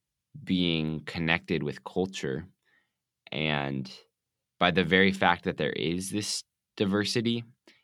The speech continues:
it makes the reunification so much more beautiful. Um, so thinking about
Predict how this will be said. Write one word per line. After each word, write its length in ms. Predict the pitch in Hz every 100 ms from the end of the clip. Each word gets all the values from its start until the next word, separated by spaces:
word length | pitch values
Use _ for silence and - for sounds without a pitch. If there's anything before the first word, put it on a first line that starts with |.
| _
it 120 | 82
makes 500 | 80 90 90 - -
the 100 | -
reunification 1300 | 82 76 78 78 78 - 65 - 71 - 85 85 87 - _ _ _ _ _
so 220 | - 95
much 260 | 82 - -
more 240 | 69 65
beautiful. 640 | 65 - - - - - - _ _ _ _ _ 53
Um, 380 | 53 50 - -
so 160 | 85
thinking 440 | - 107 98 92 78
about 380 | 76 69 67